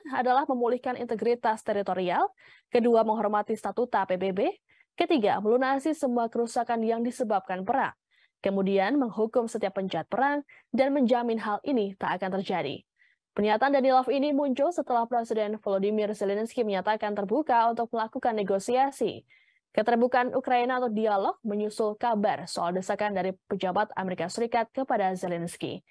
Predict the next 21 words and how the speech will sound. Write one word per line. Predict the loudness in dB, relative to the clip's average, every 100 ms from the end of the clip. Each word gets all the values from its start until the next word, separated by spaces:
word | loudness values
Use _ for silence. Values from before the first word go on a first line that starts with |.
| _ _ _ -2
Disebutkan | 2 4 4 4 0 0 -4
bahwa | 0 2 2 0
keputusan | -2 -2 -2 0 0
yang | 0 0
dibuat | 0 0 0
oleh | -2
pemerintahan | -4 -4 -2 -2 0 -2 0 0
Biden | 2 2 0 -2
tersebut | -4 -2 0 -2 _
tidak | -2 -2 -2
ditujukan | -2 0 2 2 0
untuk | -4 -2
mendorong | 0 0 -2
Ukraina | -2 0 0 2 0 -4 -10 -20 -2
ke | 0
meja | 2 2 0 0
perundingan, | 0 2 2 0 -4 _ _ -8
melainkan | -4 -2 -2 -2 -2
untuk | -4 -4 -4
memastikan | -4 -4 -2 -2 -2
Kiev | -2 -4